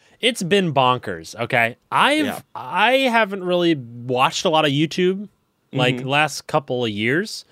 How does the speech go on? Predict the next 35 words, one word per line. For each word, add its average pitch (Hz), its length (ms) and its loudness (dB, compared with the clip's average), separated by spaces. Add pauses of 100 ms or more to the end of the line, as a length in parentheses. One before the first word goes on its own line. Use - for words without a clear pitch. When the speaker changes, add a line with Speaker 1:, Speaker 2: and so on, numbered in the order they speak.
(260)
Speaker 2:
Yeah. 87 280 -4 (440)
Speaker 1:
Um, 160 380 4 (300)
I 160 80 -2
can't 302 240 2
really 240 160 4
tell 226 180 2
you 202 100 4
why. 190 380 4
I 160 100 0
just 165 200 -6
kinda, 185 240 0
like, 135 260 2
lost 113 720 2
the, 101 640 0 (400)
the 104 200 -6
YouTube 123 380 -2
thing. 135 300 0
I, 90 80 -4
I 101 80 0
used 139 180 2
to 147 80 0
watch 123 240 4
YouTube 104 400 -8
constantly 139 540 0
before 98 280 0
I 98 60 4
started 92 260 -2
streaming, 95 440 -6 (300)
Speaker 2:
Mm-hmm. 117 140 -2
Speaker 1:
and 107 220 2
I 120 80 2
just 196 180 -2
stopped 170 280 2
doing 143 300 0
it. 80 120 -20